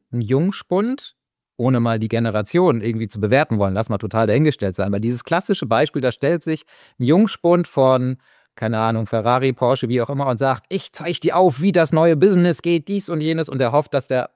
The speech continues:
Besitzer nicht mit seinem Wagen da wegfährt. Ich übertreibe mal ganz bewusst.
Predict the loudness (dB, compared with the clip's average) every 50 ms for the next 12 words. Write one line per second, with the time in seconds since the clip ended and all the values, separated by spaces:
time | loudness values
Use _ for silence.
0 | _ _ -4 -2 0 -2 0 0 0 0 0 0 -2 -2 0 -2 -2 0 0 0
1 | 0 -2 -4 -8 -8 -10 -12 -14 -14 -16 -16 -16 -14 -14 -16 -20 -20 _ -20 -20
2 | -20 -20 -12 _ -6 -4 0 2 2 2 2 0 -2 -2 0 2 2 2 2 2
3 | 2 0 0 -2 -2 -2 -6 -8 -8 -6 -4 0 2 2 2 0 -2 -8 -14 -16
4 | -18 -20 -20